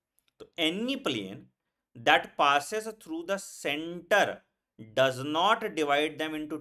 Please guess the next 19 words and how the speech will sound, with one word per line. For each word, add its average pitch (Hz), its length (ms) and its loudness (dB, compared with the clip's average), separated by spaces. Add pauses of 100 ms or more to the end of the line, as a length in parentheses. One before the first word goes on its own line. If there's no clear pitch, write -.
two 120 120 -6
equal 101 340 -8
half। 90 180 -14 (180)
तो - 60 -12
अगर 143 300 -4 (380)
दो 151 180 0
equal 135 420 -4
half 113 340 -4
में 123 80 -10
नहीं 113 480 -8
divide 101 480 -2
कर 98 160 -4
रहा 95 400 -4
है 143 180 6 (460)
तो 123 80 -8
कैसा 131 320 0
है 143 100 4
सर, 220 280 -4 (380)
ये 165 460 -6